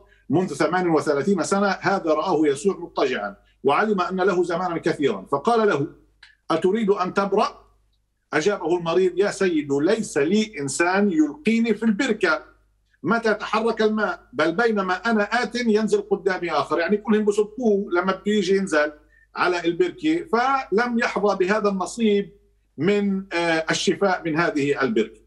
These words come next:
فهذا النص يدلنا على أن يسوع مطلع على هذه البركة ويعرف خاصيتها، فما يدرينا بأن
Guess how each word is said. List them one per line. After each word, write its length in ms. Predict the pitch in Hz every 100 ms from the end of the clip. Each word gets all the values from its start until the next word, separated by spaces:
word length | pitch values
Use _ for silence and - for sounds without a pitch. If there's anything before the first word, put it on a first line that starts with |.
| _ _ - - _
فهذا 360 | - 202 285 403
النص 260 | 220 202 196
يدلنا 380 | 196 220 175
على 240 | 143 151 151
أن 120 | 147
يسوع 440 | 123 - 185 180
مطلع 380 | 165 175 147 135
على 220 | 110 110
هذه 380 | 107 117 104 104
البركة 540 | 98 147 156 151 143 123
ويعرف 460 | 107 117 117 113
خاصيتها، 920 | 98 - 107 117 139 135 135 135 - _ _ _ _ -
فما 200 | 151 202
يدرينا 640 | 202 180 202 190 165 151 -
بأن 580 | - 156 143 117 117